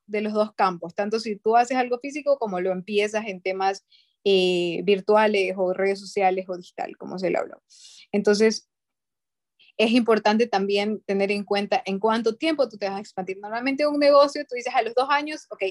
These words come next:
empieza a crecer, empieza a crecer, empieza a crecer". Entonces, tiene que estar en constante, eh, crecimiento y más que eso, tener en cuenta, como te digo,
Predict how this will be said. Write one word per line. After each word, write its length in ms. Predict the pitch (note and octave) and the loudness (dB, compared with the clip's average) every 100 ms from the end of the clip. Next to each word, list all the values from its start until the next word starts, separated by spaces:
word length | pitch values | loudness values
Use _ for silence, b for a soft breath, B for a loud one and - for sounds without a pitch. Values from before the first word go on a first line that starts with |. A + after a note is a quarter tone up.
| - | -6
empieza 280 | G#3+ A#3 A#3 | -10 -4 -4
a 40 | |
crecer, 340 | A3 G3+ F#3+ F#3+ | -4 -4 -4 -4
empieza 260 | _ G#3+ G#3 | _ -8 -6
a 20 | |
crecer, 260 | G3+ G3 F#3 | -8 -12 -12
empieza 240 | F#3 G3 | -12 -18
a 40 | |
crecer". 300 | G3 _ - - | -20 _ -20 -20
Entonces, 460 | - - _ - | -20 -20 _ -8
tiene 220 | - A#3+ B3+ | -2 0 0
que 80 | |
estar 180 | A3 G#3+ | 0 2
en 80 | A3 | 2
constante, 880 | A3 G3 - G3 G3+ G3+ G#3+ G#3+ A3 - | 0 -4 -2 -2 -2 0 2 2 0 -2
eh, 520 | G3 F#3 F3+ F3+ F3+ - | -4 -4 -4 -6 -8 -4
crecimiento 800 | A3+ A3 G#3+ G#3+ A#3 C4 C4+ E4 | 0 0 0 -2 0 0 2 0
y 80 | A3 | 0
más 160 | G#3+ | -4
que 140 | - A3 | -2 -2
eso, 220 | A3+ C#4+ B B _ | -2 -6 B B _
tener 280 | G#3+ G#3 A3+ | 2 2 2
en 140 | G#3+ | 0
cuenta, 480 | A3 A#3+ B3+ C#4 F4 | 2 2 2 0 -2
como 220 | G#3 F#3 | -2 -4
te 100 | G3+ | -2
digo, 260 | A3 G3+ | -4 -6